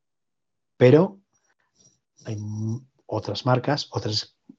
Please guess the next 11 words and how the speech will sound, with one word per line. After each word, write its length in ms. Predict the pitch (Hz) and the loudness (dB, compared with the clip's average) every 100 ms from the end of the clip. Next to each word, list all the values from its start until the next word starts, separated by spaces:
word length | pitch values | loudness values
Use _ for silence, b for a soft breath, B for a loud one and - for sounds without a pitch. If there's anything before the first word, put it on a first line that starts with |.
| _ | _
empresas, 680 | - 117 151 147 180 190 - _ _ _ | -6 -2 0 0 -2 -6 -12 _ _ _
otras 300 | - 120 - | -2 -2 -2
cadenas 420 | 120 127 131 160 | 0 2 2 0
buscando, 460 | - - 143 147 160 | -6 -8 -2 0 0
ofreciendo 720 | 120 - 107 147 151 147 151 _ _ _ _ _ _ | -2 -4 -2 0 2 0 -4 _ _ _ _ _ _
experiencias 960 | - 117 - 107 104 139 240 - 110 104 | -6 -6 -4 -2 2 4 2 0 -8 -6
similares. 840 | - 98 92 - - - - - _ _ _ _ _ _ _ _ _ _ _ b _ | -8 -10 -12 -16 -18 -16 -16 -16 _ _ _ _ _ _ _ _ _ _ _ b _
Por 200 | 110 107 | -4 0
lo 120 | 110 | 2
tanto, 540 | 143 143 139 165 - _ _ _ _ _ _ _ _ _ _ _ _ _ _ _ _ _ - | 2 2 4 4 4 _ _ _ _ _ _ _ _ _ _ _ _ _ _ _ _ _ -6
ya 300 | 117 151 | 2 2